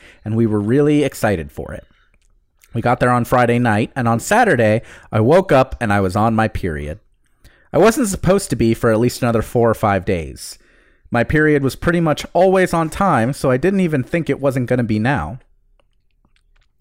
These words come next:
But when I'm on my period, I always have horrible cramps. I took a painkiller, but it didn't help much.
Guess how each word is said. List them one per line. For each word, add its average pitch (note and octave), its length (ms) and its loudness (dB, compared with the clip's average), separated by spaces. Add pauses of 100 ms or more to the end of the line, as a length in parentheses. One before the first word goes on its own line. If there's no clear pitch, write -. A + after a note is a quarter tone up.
But B2+ 100 0
when C#3 140 2
I'm C#3+ 160 2
on G3 160 0
my G3+ 100 0
period, B2 460 2
I A2 100 2
always A2+ 240 0
have A2+ 160 -2
horrible G#2 360 -4
cramps. - 540 -14 (540)
I B2 40 -6
took - 160 -4
a A#2+ 40 -2
painkiller, E3+ 640 2
but C#3 140 0
it A#2+ 80 -6
didn't A#2+ 260 -2
help D2+ 180 -8
much. - 480 -16